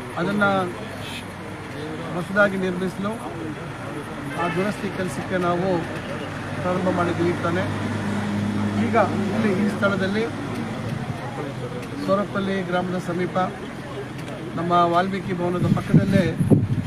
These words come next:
ನಾವು ಒಂದು ಎಕರೆ ಜಾಗ ಕೃಷಿ ಇಲಾಖೆಗೆ ಕೊಟ್ಟು ಅಂಬಾಜಿದುರ್ಗ ಹೋಬಳಿಯ ರೈತ ಸಂಪರ್ಕ ಕೇಂದ್ರ ಸುಮಾರು ಎರಡು ಕೋಟಿಗಳ ವೆಚ್ಚದಲ್ಲಿ ನಿರ್ಮಾಣ ಮಾಡ್ತಕ್ಕಂಥ ಒಂದು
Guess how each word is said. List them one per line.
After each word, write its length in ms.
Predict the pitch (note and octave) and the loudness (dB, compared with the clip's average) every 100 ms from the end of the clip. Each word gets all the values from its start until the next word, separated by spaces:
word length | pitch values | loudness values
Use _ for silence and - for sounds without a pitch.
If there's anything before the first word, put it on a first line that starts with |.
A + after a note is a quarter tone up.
| - - - - - | 0 -2 -4 -6 -6
ನಾವು 440 | E3+ F3 F3+ F3+ E3+ - - - - - | 0 0 2 0 -2 -8 -10 -10 -10 -6
ಒಂದು 180 | E3+ F#3 | -4 -2
ಎಕರೆ 260 | F#3+ G3+ G#3 | 0 0 0
ಜಾಗ 280 | F3+ F3+ F#3+ | 2 2 4
ಕೃಷಿ 520 | F3+ E3 - F3 A3 | 4 0 -2 -4 -2
ಇಲಾಖೆಗೆ 420 | G3+ F3+ E3+ E3+ | 0 0 2 0
ಕೊಟ್ಟು 440 | F3 E3 G3+ E3+ D3+ - A#2 A#2+ B2+ - - - - E3+ | -2 -2 0 0 -2 -8 -8 -8 -8 -8 -10 -12 -10 -4
ಅಂಬಾಜಿದುರ್ಗ 540 | F#3 A3 G#3 G3 F#3+ | 2 4 4 -2 2
ಹೋಬಳಿಯ 440 | F#3+ F3+ F3 F#3 F#3 F3 | 2 2 0 0 0 0
ರೈತ 300 | E3+ G#3 G3 | -2 -4 -6
ಸಂಪರ್ಕ 480 | F#3 F3+ E3+ F#3 - | -6 -6 -6 -6 -4
ಕೇಂದ್ರ 220 | F3 F3 D3+ - - - G4 F4 D4+ - - | -2 -2 -4 -8 -10 -12 -10 -10 -10 -8 -2
ಸುಮಾರು 260 | F#3+ F#3+ | 2 2
ಎರಡು 260 | F3+ G#3 G#3+ | 4 2 2
ಕೋಟಿಗಳ 480 | F#3 G#3 G#3 G3 G3 F3 - - - - | 2 2 2 2 2 2 -2 -6 -8 -4
ವೆಚ್ಚದಲ್ಲಿ 640 | F3 - G3 F#3+ G3+ G3 D#3+ - - - - - - | -4 -2 0 0 0 0 0 -4 -8 -8 -8 -6 -2
ನಿರ್ಮಾಣ 380 | F#3 F#3+ G3+ F#3+ | 0 4 4 4
ಮಾಡ್ತಕ್ಕಂಥ 640 | F#3 F3 D#3 F3 F3 E3 | 4 2 0 -2 -4 0
ಒಂದು 500 | F3+ F3 E3+ E3 D#3+ | 2 2 0 -2 -4